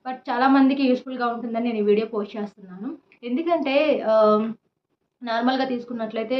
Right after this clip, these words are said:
చాలా మంది boys and girls అనమాట. ఈ వీడియో ఈక్వల్గా నేను ఏ ఒక్కరి గురించి నేను ఈ వీడియో చేయట్లేదు, అబ్బాయిలకి అమ్మాయిలకి ఇద్దరికి ఈక్వల్గా ఉంటుంది వీడియో, స్కిప్ చేయకుండా చూడండి. So ఎవరినైనా మీరు "నా లైఫ్లో ఉండు, నువ్వు నాకు కావాలి" అని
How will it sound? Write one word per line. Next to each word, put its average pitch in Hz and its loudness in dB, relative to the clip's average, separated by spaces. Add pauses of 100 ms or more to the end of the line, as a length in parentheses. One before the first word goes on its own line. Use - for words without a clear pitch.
చాలా 262 -2
మంది 254 4
boys 214 -2
and 247 -2
girls 208 0
అనమాట. 202 -4 (680)
ఈ 254 -4 (180)
వీడియో 269 0 (180)
ఈక్వల్గా 240 2 (380)
నేను 240 -8
ఏ 240 -2
ఒక్కరి 254 -2
గురించి 254 -2
నేను 226 -2
ఈ 208 0
వీడియో 208 2
చేయట్లేదు, 196 -6
అబ్బాయిలకి 202 -2
అమ్మాయిలకి 190 -8 (520)
ఇద్దరికి 247 0
ఈక్వల్గా 214 0
ఉంటుంది 202 0
వీడియో, 202 4
స్కిప్ - -12
చేయకుండా 202 -6
చూడండి. 185 -10 (460)
So 339 -6
ఎవరినైనా 320 8
మీరు 277 4 (400)
"నా 262 0
లైఫ్లో 262 2
ఉండు, 254 4 (260)
నువ్వు 240 -4
నాకు 233 -6
కావాలి" 233 -4 (340)
అని 233 -14